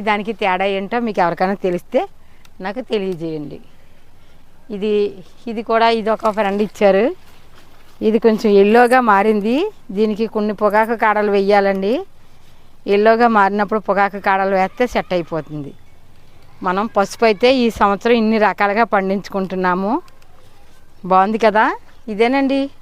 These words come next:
నాకు తెలిసిన పసుపు గురించి వివరాలు మీకు చెప్పానని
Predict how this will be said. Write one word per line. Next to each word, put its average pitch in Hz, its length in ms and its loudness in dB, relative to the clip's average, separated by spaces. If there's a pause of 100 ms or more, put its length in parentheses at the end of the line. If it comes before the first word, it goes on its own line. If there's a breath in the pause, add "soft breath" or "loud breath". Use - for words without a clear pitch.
(120)
నాకు 202 260 0
తెలిసిన 247 420 0
పసుపు 214 360 -2
గురించి 226 380 -4
వివరాలు 196 420 0 (680 soft breath)
మీకు 190 240 -4 (180)
చెప్పానని 208 540 0